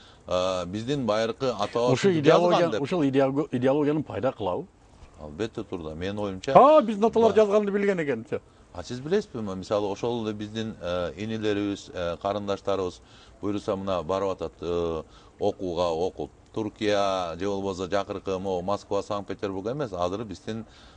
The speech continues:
Speaker 1: э, жеткинчектер, э, керек болсо Массачусетс, э, университетинде окуп атпайбы?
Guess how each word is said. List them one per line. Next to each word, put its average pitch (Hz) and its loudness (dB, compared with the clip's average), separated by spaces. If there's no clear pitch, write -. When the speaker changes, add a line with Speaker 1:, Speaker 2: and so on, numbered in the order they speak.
Speaker 1:
э, 85 0
жеткинчектер, 104 -4
э, 82 -4
керек 101 -4
болсо 101 -4
Массачусетс, 101 -8
э, 98 -6
университетинде 123 -6
окуп 127 -2
атпайбы? 76 -10